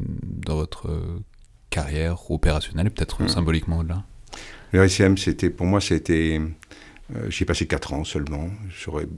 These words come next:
Speaker 2: volontiers passé davantage. Euh, le hasard des mutations a fait que j'ai, j'ai pas pu y servir plus de quatre ans. Euh, c'est,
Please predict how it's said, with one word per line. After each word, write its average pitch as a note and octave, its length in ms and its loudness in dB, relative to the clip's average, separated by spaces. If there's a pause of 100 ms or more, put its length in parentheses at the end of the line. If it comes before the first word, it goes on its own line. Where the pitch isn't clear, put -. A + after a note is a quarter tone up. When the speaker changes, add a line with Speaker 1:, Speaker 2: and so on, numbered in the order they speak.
Speaker 2:
volontiers D#2+ 300 -2
passé D2+ 240 -6
davantage. D#2+ 640 -6
Euh, D2 240 -6
le D2 120 -2
hasard D#2 280 0
des D#2 80 0
mutations D#2+ 520 -2
a D2 40 -6
fait D#2 200 -4
que - 80 -14
j'ai, - 280 -8 (240)
j'ai - 180 0
pas D#2 120 4
pu F#2+ 140 6
y E2+ 40 8
servir E2 320 4
plus - 200 4
de - 60 -2
quatre - 260 4
ans. A2 180 4 (640)
Euh, E2 280 -2 (240)
c'est, - 180 2